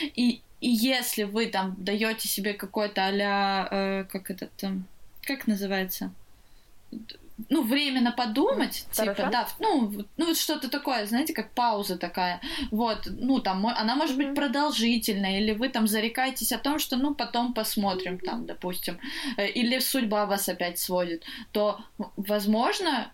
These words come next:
Speaker 1: ну, вот такие камбэки, я в них верю. То есть они прям реально, наверное, судьбоносные какие-то. То есть вот просто нужно было дать себе время. Вот. У меня был дикий камбэк, короче.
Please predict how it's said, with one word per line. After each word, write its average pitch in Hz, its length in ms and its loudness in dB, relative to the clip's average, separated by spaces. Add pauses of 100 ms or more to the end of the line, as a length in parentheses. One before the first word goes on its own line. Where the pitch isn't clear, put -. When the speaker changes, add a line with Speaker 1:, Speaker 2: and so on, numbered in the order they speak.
Speaker 1:
ну, 208 260 0
вот 208 180 -4
такие 320 400 0
камбэки, 214 460 0
я 202 180 0
в 277 60 2
них 277 200 2
верю. 170 300 0
То 190 100 -2
есть - 140 -2
они 220 240 4
прям 240 280 2
реально, 233 280 2
наверное, 208 260 2
судьбоносные 196 840 0
какие-то. 160 520 -4
То 165 160 -4
есть - 300 -6
вот 208 240 -4
просто 214 320 -4
нужно 202 320 0
было 196 260 0
дать 190 240 -2
себе 175 300 -2
время. 165 400 -4 (640)
Вот. 180 300 -2
У 208 40 4
меня 220 120 2
был 214 220 0
дикий 208 280 -2
камбэк, 190 480 -2
короче. 190 520 -2